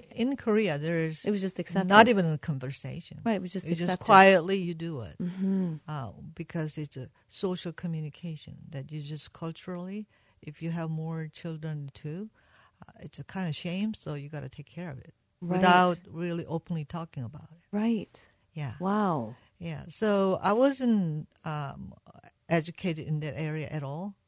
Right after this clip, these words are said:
Speaker 1: I didn't know what it was.
Speaker 2: Right.
Speaker 1: But when I came here, w-, that's how it was introduced. It came on my life.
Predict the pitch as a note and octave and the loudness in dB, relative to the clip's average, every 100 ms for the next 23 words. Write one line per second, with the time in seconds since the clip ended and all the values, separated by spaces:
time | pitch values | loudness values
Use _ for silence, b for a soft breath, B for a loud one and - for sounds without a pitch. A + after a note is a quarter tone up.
0 | - D#3+ E3 D#3 D3+ C#3 D3+ A2+ A#2 A#2+ | -8 -6 -2 -2 -4 -6 -8 -8 -8 -8
1 | F#3 G#3 - _ F#3+ F3 E3 - B B | -10 -12 -18 _ 0 0 0 -6 B B
2 | - F3 D#3 D#3 D#3 D3+ D3+ - F3+ D3+ | -4 -2 -2 -4 -4 -4 -4 -4 -4 -4
3 | - F#3 E3 E3 D3+ C#3+ C#3 - A#2 F3 | -4 -4 -2 -4 -6 -10 -12 -14 -14 -4
4 | F3+ F3+ E3 E3 D3 D3+ D3 D3+ D3+ - | -2 -2 -4 -4 -4 -6 -6 -6 -8 -8
5 | C#3+ D3 D#3 - - D#3+ D3 C3+ C3 A#2+ | -12 -12 -12 -14 -10 -6 -6 -6 -10 -8
6 | B2+ G3 B3 - | -4 -4 -4 -10